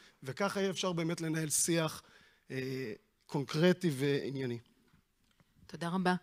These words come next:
Speaker 2: אה, דוקטור ויצמן, אתה רוצה שאלות מן הציבור? התבקשנו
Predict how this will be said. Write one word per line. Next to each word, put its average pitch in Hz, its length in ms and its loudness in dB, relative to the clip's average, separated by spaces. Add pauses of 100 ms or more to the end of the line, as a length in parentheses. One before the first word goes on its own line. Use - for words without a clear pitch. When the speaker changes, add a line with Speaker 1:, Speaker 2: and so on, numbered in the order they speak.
(420)
Speaker 2:
אה, 165 240 4
דוקטור 160 380 6
ויצמן, 190 340 8
אתה 175 140 0
רוצה 160 280 0 (300)
שאלות 165 500 6
מן 170 120 4
הציבור? 175 520 4 (180)
התבקשנו 247 560 10